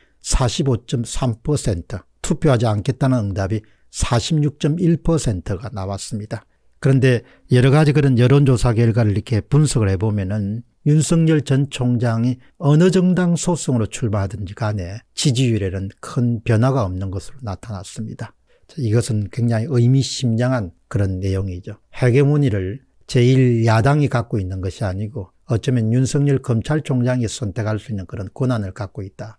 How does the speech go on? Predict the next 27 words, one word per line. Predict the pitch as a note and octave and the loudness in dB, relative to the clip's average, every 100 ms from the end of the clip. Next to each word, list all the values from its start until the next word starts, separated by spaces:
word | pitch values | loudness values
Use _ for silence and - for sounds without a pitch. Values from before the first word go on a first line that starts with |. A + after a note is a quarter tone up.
| _ - | _ -6
이렇게 | A2 A2 - F#2+ A2+ - _ | -4 -4 -8 -10 -10 -14 _
우리가 | A#2 F#2+ F2 | -8 -6 -4
해석할 | G#2 F#2+ A#2+ G#2 A#2+ | -4 -4 -4 -4 -6
수 | G#2+ | -8
있습니다. | - A2 G#2+ A2 _ _ | -12 -12 -12 -12 _ _
물론 | C#3 D3 C#3+ | -2 0 2
아마 | C#3 C#3+ B2+ - - | 0 0 -2 -10 -2
윤석열 | C#3+ C3 D3+ C#3+ | 0 2 2 0
검찰총장이 | C3+ B2 C3+ A#2+ B2+ B2 C3+ C3 | 0 0 0 0 0 2 2 2
이제 | A#2 G#2+ | 0 -2
정치를 | - C#3 B2 C3 B2+ | -2 -2 0 -2 0
하게 | D3+ B2+ | 0 -2
되면 | B2 B2+ G#2+ F#2+ | -2 -2 -4 -8
결국은 | - A#2 A#2+ A#2 A2 C#3 _ - | -6 -4 -2 -4 -6 -10 _ 0
야당 | G#2+ G#2+ C3 C#3 | 2 2 2 0
쪽에 | B2 B2+ F#2 G2+ A2+ A2+ | -2 -4 -4 -4 -4 -6
손을 | - - A#2+ A#2 | -8 -2 -2 -2
잡을 | C#3 A#2+ C#3+ | -2 -2 -2
수밖에 | - A#2+ A2+ - | -4 -6 -6 -6
없지 | F#2 - B2 | -8 -6 -6
않겠냐, | G#2 - A2 | -6 -8 -6
그렇게 | G2+ - | -6 -6
생각합니다만은, | - B2+ A#2+ A#2+ B2+ B2+ A2 G2+ A#2+ G#2+ F2 _ | -8 -4 -2 -2 -2 -2 -4 -4 -4 -4 -8 _
그러나 | - G#2+ G#2 | -4 -2 -2
이번 | A2+ A2 A#2 A2+ | 0 0 2 2
여론조사라는 | A2+ C3 C3 A#2+ G2+ A#2+ A2 G2+ | 2 2 2 0 0 0 0 -4
것은 | F#2+ - B2+ G2+ | -6 -6 -4 -4